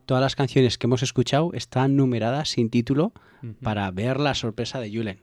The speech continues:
Speaker 1: O sea, que las reacciones que ha tenido durante el podcast han sido real.
Speaker 2: Vale.
Speaker 1: Y esto no estaba planeado, la verdad.
Speaker 2: Y, y creo que se ha visto bastante que, que ha sido real porque, vamos, eh, mi reacción no ha tenido precio. Eh, entonces,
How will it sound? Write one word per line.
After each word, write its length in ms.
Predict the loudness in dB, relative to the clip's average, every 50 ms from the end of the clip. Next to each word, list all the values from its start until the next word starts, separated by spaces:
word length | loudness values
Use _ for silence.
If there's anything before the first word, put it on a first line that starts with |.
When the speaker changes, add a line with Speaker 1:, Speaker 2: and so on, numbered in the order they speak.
| _
Speaker 1:
O 40 | -16
sea, 180 | -14 -14 -12 -10
que 100 | -8 -8
las 160 | -8 -6 -6
reacciones 460 | -8 -8 -8 -8 -6 -4 -4 -4 -4
que 80 | -2 -4
ha 60 | -2
tenido 580 | 0 2 2 4 4 4 4 2 0 -2 -4 -10 _ _
durante 340 | -2 -2 0 0 0 -2 -4
el 60 | -2
podcast 360 | -2 -2 -2 -2 -4 -6 -4
han 100 | -4 -4
sido 200 | -2 0 0 0
real. 300 | 0 0 -2 -2 -4 -6 -10
Speaker 2:
Vale. 180 | -12 -10 -8
Speaker 1:
Y 140 | -8 -6 -6
esto 240 | -6 -6 -4 -2 0
no 80 | 0 0
estaba 600 | -2 -2 -2 -2 -2 0 0 0 0 -2 -4 -6 -10 -18 -20 -20 -20 -12 _
planeado, 440 | 0 0 2 2 0 0 -2 -2 -4
la 100 | -6 -6
verdad. 280 | -6 -6 -6 -6 -6 -4
Speaker 2:
Y, 140 | -6 -8 -8 -8 -8
y 180 | -8 -8 -8
creo 320 | -8 -8 -6 -6 -4 -6 -6
que 280 | -6 -8 -10 -10 -12
se 120 | -10 -8 -8
ha 60 | -8
visto 200 | -8 -8 -8 -10
bastante 520 | -10 -10 -10 -12 -12 -10 -10 -10 -10 -12 -12
que, 260 | -14 -16 -16 -16 -18 -20 -20 -20 -20 _ _ _ -20
que 180 | -16 -16 -14 -14
ha 60 | -16
sido 240 | -16 -14 -14 -14 -12
real 280 | -12 -12 -10 -10 -10 -10
porque, 280 | -10 -12 -12 -10 -12 -10
vamos, 340 | -10 -10 -10 -12 -14 -18 -20 -20 _ _
eh, 340 | -20 -18 -18 -16 -16 -16 -16 -14
mi 160 | -12 -12 -10
reacción 400 | -10 -10 -12 -12 -10 -10 -10 -8
no 60 | -8
ha 40 | -10
tenido 500 | -10 -10 -10 -10 -10 -10 -12 -12 -14 -16 _ _
precio. 340 | -20 -20 -20 -20 -20 -20 -20 _ _ _ -20 -20 -20 -20 -20 -20 -20 -20 -20 -20 _ _ _ _ -12
Eh, 280 | -8 -6 -6 -6 -6
entonces, 680 | -4 -2 -2 -2 -2 -4 -8 -12 -14 -16 -18 -20 _